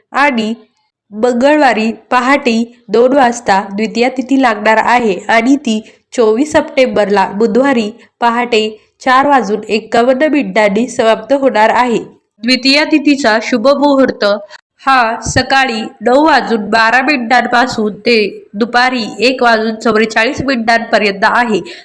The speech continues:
आणि रात्री सात वाजून शेहेचाळीस मिनिटांपासून ते सव्वा नऊ वाजेपर्यंत आहे आणि द्वितीया तिथीचा अभिजित मुहूर्त हा सकाळी अकरा वाजून एकोणचाळीस मिनिटांपासून बारा वाजून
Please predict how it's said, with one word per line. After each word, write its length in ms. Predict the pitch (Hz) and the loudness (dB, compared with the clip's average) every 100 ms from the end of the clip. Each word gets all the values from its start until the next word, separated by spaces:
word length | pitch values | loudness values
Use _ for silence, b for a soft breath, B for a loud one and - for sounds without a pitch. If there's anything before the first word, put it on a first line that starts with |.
| B - | B -2
आणि 480 | 247 269 233 214 - | 0 0 -2 -6 -2
रात्री 480 | 226 220 226 214 214 - | 0 0 -2 -2 -4 -10
सात 360 | - 262 262 269 | -8 -2 -2 2
वाजून 320 | 247 214 202 - | 0 0 -4 -8
शेहेचाळीस 640 | - - 226 233 226 277 285 | -8 -2 -2 0 0 0 -4
मिनिटांपासून 880 | 277 226 240 233 254 285 285 214 214 B B B _ _ | -4 -2 0 0 0 0 0 -2 -4 B B B _ _
ते 340 | 262 226 - - | -4 -4 -4 -8
सव्वा 380 | - 247 247 247 | 0 2 4 4
नऊ 240 | 240 285 | 2 2
वाजेपर्यंत 720 | 311 262 214 226 214 208 196 247 | 2 2 0 0 0 0 0 -2
आहे 400 | 208 269 247 185 B B | 0 0 0 -4 B B
आणि 300 | 247 285 262 247 | 0 0 2 -2
द्वितीया 420 | 196 233 233 254 302 | 0 -2 0 0 0
तिथीचा 540 | 320 311 285 285 233 - | 0 0 0 2 2 2
अभिजित 440 | 220 214 226 294 254 | 0 0 0 0 0
मुहूर्त 360 | 294 294 285 220 226 | 2 2 2 0 2
हा 220 | 254 240 240 - _ _ | 0 0 -4 -14 _ _
सकाळी 560 | - 277 277 294 262 226 - | -2 -2 2 0 0 -6 -2
अकरा 340 | 233 247 262 302 | -2 2 2 2
वाजून 400 | 285 233 233 233 - | 2 0 -2 -2 -2
एकोणचाळीस 720 | 233 247 233 262 254 320 269 | 0 0 0 0 0 -2 -2
मिनिटांपासून 880 | 285 233 262 247 302 302 - 226 220 - | -2 0 0 2 2 0 0 -4 -4 -6
बारा 340 | 208 226 226 269 | 0 2 4 4
वाजून 360 | 277 240 226 | 2 2 -2